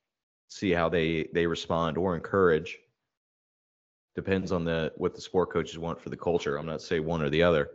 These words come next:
Uh, depends on the level of expectation. It's probably be a little bit different at Miami football, you know, than it would be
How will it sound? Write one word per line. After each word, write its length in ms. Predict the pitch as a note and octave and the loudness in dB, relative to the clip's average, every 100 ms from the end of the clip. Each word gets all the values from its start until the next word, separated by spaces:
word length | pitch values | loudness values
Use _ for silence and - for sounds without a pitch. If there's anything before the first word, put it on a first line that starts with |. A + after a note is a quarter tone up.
| - - - _ - | -18 -20 -20 _ -6
Uh, 320 | D2 C#2 C#2 - - | 0 2 0 -2 -10
depends 380 | - F#2 E2+ E2 | -6 -2 -2 -2
on 120 | D#2 | -2
the 140 | D2+ | -2
level 440 | D2+ F#2+ F#2 D#2+ D#2+ | 2 4 6 6 4
of 100 | D#2 | 4
expectation. 920 | D2+ - D2+ D#2 - F2+ - D2 E2+ _ _ _ _ _ _ _ _ _ _ _ | 2 0 -4 -2 0 0 -2 -6 -10 _ _ _ _ _ _ _ _ _ _ _
It's 100 | - _ | -20 _
probably 260 | - G2 F2 | 2 4 6
be 140 | F2 | 4
a 40 | F2 | 2
little 200 | F2+ F2 | 2 2
bit 160 | E2+ | 2
different 340 | F#2 F2 F#2 E2 | 4 4 4 2
at 320 | D#2+ - - | 2 -2 -6
Miami 460 | D#2+ F2 F2 E2 C#2 | 0 2 4 2 0
football, 800 | - A2+ - D2+ C#2 - - _ _ _ _ | 4 4 6 6 4 0 -12 _ _ _ _
you 80 | E2 | -2
know, 120 | E2+ | 0
than 140 | E2+ E2 | 2 2
it 80 | |
would 260 | D#2 D#2+ C#2+ | 2 2 2
be 400 | E2 D2+ D2+ | 0 0 -2